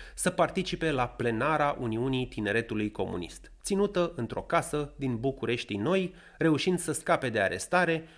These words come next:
fugind pe o ușă dosnică. Este doar o amânare a inevitabilului, căci în după amiaza zilei de nouă iulie o mie nouă sute treizeci și cinci,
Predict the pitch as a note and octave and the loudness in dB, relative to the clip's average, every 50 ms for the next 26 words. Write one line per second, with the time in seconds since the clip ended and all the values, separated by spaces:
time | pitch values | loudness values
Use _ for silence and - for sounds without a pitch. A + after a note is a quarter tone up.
0 | - _ - - C3 C3+ D3 D3+ D3 D3+ C3+ C3 B2 C3 B2+ - C#3 C3 C3+ C3+ | -20 _ -4 -2 0 0 0 0 0 0 2 2 2 0 0 0 0 -2 -2 -2
1 | - A#2 A2 G2 - - - C#2 - - - - _ _ _ - - C#3+ D3+ D3 | -4 -4 -4 -4 -4 -4 -8 -10 -10 -10 -16 -16 _ _ _ 0 2 2 2 2
2 | - - D3+ D3 D3 C#3+ D3 C#3 B2+ C3+ F3 F#3+ G3 F#3+ F3+ F3+ E3+ D#3+ D#3 D#3 | 0 2 2 2 2 0 -2 -6 0 4 4 6 6 6 6 6 6 6 4 4
3 | D#3 E3 D#3+ D#3 D3+ D3 C#3+ C#3 C#3 C#3 C#3 C3 A#2+ B2+ B2+ - A#2 G#2 G2+ F#2+ | 4 4 4 4 4 4 4 4 4 4 4 2 2 0 2 4 4 4 4 0
4 | F#2+ F#2+ F#2 F#2 F#2 F2+ - _ _ - C#3+ C#3 - C3+ A#2+ A#2+ B2 - A2+ G2 | -4 -4 -4 -4 -6 -8 -10 _ _ -2 -2 0 0 -2 -2 -2 -2 0 0 0
5 | A2 A#2+ B2+ B2 A2+ A#2 G#2+ G#2+ A2+ A2 G#2+ G#2 G2+ G#2 G#2 G#2+ A2 A2 G#2+ G2+ | 2 4 2 2 4 2 0 0 0 0 0 0 0 0 0 2 2 2 2 2
6 | G2 G2+ G2+ G2 G2 G2 G2 G2 G2 G2 G2 G2 F#2+ G2 - - G2+ - G#2 F#2+ | 0 0 -2 -2 -2 -2 -2 -2 -2 -4 -4 -4 -4 -6 -6 -6 -6 -4 -4 -4
7 | F#2+ G2+ G2+ - G2 F2+ - - D3+ F#3 F#3+ - - | -4 -4 -6 -8 -8 -8 -2 0 2 2 2 0 -6